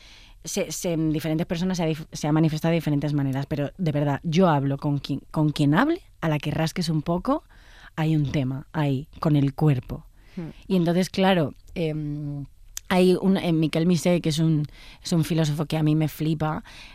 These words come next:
Speaker 1: hay en, en un, en un libro que se llama En busca del cuerpo equivocado o algo así, a la, em, habla de eso, eh, eh, relacionado con, con lo trans, claro está, pero yo como que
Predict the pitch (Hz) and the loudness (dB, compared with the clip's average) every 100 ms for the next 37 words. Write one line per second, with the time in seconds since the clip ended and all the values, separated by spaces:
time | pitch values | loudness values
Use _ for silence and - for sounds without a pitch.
0 | - 175 160 151 151 160 - 156 151 151 | -6 0 2 2 2 2 2 2 4 2
1 | 147 151 147 143 147 156 151 147 151 147 | 0 -2 0 0 0 0 -2 -4 -6 -4
2 | 143 143 143 143 143 143 143 147 - 160 | -4 -2 -2 -2 -2 -2 -2 -4 -2 -2
3 | 151 151 156 151 135 156 160 147 147 147 | -2 -4 -4 -4 -4 -2 0 -2 -2 -6
4 | - 175 185 - - - - 160 147 143 | -4 -4 -6 -10 -20 -20 -12 -6 -4 -4
5 | 143 - 175 156 147 147 143 143 143 147 | -6 -10 -6 -4 -2 -2 -2 -2 -4 -8
6 | - - 175 175 170 170 160 - - - | -12 -4 0 2 2 2 0 -4 -10 -20
7 | - - 202 - - - 175 156 139 160 | -16 -2 0 0 -6 -6 -2 -2 0 2
8 | 165 175 190 170 160 147 170 160 156 185 | 4 4 4 4 4 2 2 4 4 6
9 | 202 214 170 165 156 202 196 165 170 175 | 4 4 0 0 2 2 2 2 0 2
10 | 180 165 160 | 2 2 0